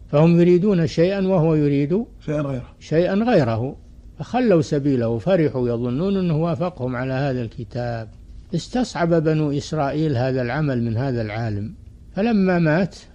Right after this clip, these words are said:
Speaker 1: نبشوه فوجدوا القرن معه، فعرفوا أنه خدع بني إسرائيل ولم يجبهم، وعرفوا كذبهم،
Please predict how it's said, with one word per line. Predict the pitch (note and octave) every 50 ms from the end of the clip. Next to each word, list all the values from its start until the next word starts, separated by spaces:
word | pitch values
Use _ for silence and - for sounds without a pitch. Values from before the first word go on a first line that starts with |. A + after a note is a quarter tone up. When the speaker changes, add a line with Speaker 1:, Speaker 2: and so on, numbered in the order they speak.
| - -
Speaker 1:
نبشوه | G3+ A#3 G3 G#3+ G3 - - A3+ G3+ D#3 E3 - - - - - - - - - -
فوجدوا | G3 A3 C4 B3 F#3 E3 D#3+ C3 C#3 C3+ C3
القرن | A#2+ - D#3+ F3+ G3 F#3+ F#3+ F3+ D#3
معه، | C3+ A2+ G2+ G#2 G2+ F#2 G#2+ A2 A2 -
فعرفوا | C3+ E3 E3+ G3 G#3+ G3 F3 D3+ C#3+ F3 F#3 F#3 - - - - - - - - - -
أنه | E3 E3 D#3+ D#3 D#3+ D#3+ E3+ E3+
خدع | D#3+ - F3 E3+ D#3+ C#3+ C#3 B2+ A#2+ A#2+ B2 A#2+ B2
بني | - B2+ C3 C#3 C#3 C3 B2 C3 - D3
إسرائيل | B2+ - - A2+ A#2 A2 A2 A#2 A2 G#2 G2+ G2+ G2+ - F#3
ولم | - D#3 F3 F3 D3+ C3 A#2+ A#2+
يجبهم، | A#2 A2 B2 A#2 G#2+ G#2 G#2+ A2 A2+ A#2 A#2+ - - - - - - - - -
وعرفوا | B2 C3 D#3+ E3+ E3+ D#3 B2+ C#3+ C#3+
كذبهم، | - - D#3 D3+ C3+ C3+ B2+ A#2 A#2+ A#2+ A2+ A#2 A#2+ B2